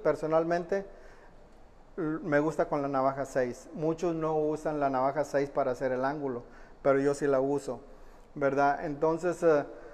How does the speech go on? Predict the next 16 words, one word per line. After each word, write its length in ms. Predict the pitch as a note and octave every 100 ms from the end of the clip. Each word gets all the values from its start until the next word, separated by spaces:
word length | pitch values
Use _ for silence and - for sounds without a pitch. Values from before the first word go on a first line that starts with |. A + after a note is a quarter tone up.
| - - -
ah, 300 | C#3+ C#3 C3+ -
hay, 200 | D#3 F#3 - F#3
lo 180 | D#3 D#3+
hacen 280 | F#3+ A#3 G#3+
de 80 |
diferentes 520 | G3 F3 F3+ F#3 F#3+ G3
medidas, 500 | E3+ F3+ G3 F3 -
como 260 | E3 D#3+
por 140 | E3 D#3+
ejemplo 340 | F#3+ G3+ G#3+
ahí 140 | G3 G3
está 220 | G3 G3+
hecho 280 | G3 G3 F#3+
con 180 | E3+
la 100 | D3+
cinco, 680 | C#3+ F3+ G#3 G#3 G#3+ G#3+ -